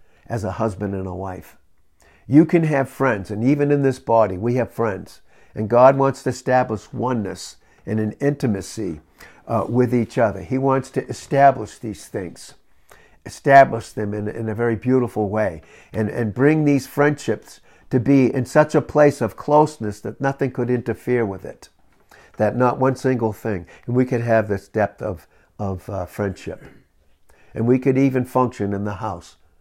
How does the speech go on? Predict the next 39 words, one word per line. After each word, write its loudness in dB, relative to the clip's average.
But -4
when -2
the 0
husband 0
and 2
the 2
wife 2
go -2
into -4
the -2
bedroom, -4
who's 0
the -2
only 0
ones -2
that -8
go -8
in -10
there? -16
In -8
that -8
intimate -6
relationship. -14
That's 0
what 0
we -2
have -4
in -10
Christ. -12
Now, 0
because 0
of -6
that, -6
because 4
we 6
have 2
this -6
intimate -4
relationship -6